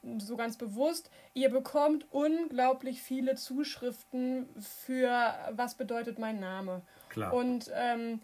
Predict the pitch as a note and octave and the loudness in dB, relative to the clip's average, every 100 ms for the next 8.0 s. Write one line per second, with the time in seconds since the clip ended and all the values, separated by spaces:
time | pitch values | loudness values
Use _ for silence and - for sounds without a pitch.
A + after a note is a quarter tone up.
0 | - - _ - G#3+ C#4+ C#4+ C4+ C4 C4+ | -12 -20 _ -10 0 2 2 2 -2 -2
1 | C4+ C4 B3 - - A3+ A#3 A3 C4 C#4+ | -2 -2 -2 -4 -10 -8 -8 -2 2 4
2 | C#4+ C4 A#3+ A#3 A3+ A3 - A3 - - | 2 -2 -2 -2 -2 -2 -4 -4 -6 0
3 | C#4+ D4 C#4 - A#3 B3+ B3 B3 - _ | 2 4 0 -2 -2 2 4 4 2 _
4 | _ F#4 G#3 G3+ B3+ - - B3+ C4+ C#4 | _ -18 -16 -10 -10 -10 -8 -4 -4 -4
5 | - A#3+ A#3+ B3+ D4 - A3 A3+ A#3 A#3 | -6 -4 -2 -2 -2 -2 -2 0 -2 -4
6 | C4 G3+ E3 E3 F#3+ A#3+ B3+ A#3+ A#3+ A#3+ | -4 -2 -4 -6 -6 -4 -2 0 0 0
7 | A#3 B3 C#4+ C4+ C#4 B3+ C4 - A#3+ B3+ | -2 -2 -2 -2 -2 0 0 -2 2 2